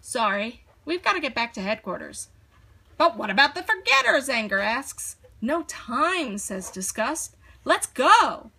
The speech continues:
Anger and Disgust race to long-term memory as quickly as they can.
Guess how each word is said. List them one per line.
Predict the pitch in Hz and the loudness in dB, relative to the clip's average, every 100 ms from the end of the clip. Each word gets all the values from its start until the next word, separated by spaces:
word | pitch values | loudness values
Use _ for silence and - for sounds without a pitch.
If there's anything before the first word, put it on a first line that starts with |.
| _ _ _ - - | _ _ _ -20 -6
Anger | 208 233 294 | -4 -4 -6
and | - 285 | -4 -4
Disgust | 285 - - 160 180 - - - - - - | -4 -6 -6 -8 -8 -14 -18 -20 -20 -20 -10
race | 190 269 294 - - | 0 4 4 2 -10
to | 247 | -6
long-term | 208 208 208 240 226 | -2 -2 -2 -6 -6
memory | 220 185 170 - | -6 -6 -10 -12
as | 233 | -10
quickly | - - 349 - 233 | -10 -6 -6 -4 -6
as | 220 214 | -6 -8
they | 262 | -8
can. | 277 302 254 - - | -4 -4 -4 -8 -16